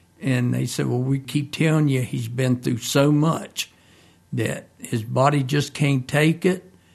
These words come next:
And says, "We're gonna tell you there's gonna be damage. He's gonna have brain damage." And she said she looked down the hall and she saw Roger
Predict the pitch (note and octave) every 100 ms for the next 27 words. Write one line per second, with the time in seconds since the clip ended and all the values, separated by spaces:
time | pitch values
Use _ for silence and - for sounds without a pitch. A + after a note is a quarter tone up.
0 | _ _ _ B2 A#2 A2+ C3+ A#2 C3 C3
1 | C3 C3+ - D3+ D3+ D#3+ C#3 B2+ B2 -
2 | B2+ B2 B2 A#2+ C3+ D3+ D#3 D#3 D3 -
3 | C3 - C3 C3+ B2 C3 B2 C3+ C3 B2
4 | - - - - - - - _ - -
5 | - _ _ - C3 A#2+ - C3 - D3
6 | B2+ - B2+ C3+ D#3+ D3+ D#3 D#3 D3+ A#2+
7 | D3+ D#3 D#3 D3+ - - B2 - C#3 C3
8 | B2+ B2+ C#3+ D3+ C#3+ D#3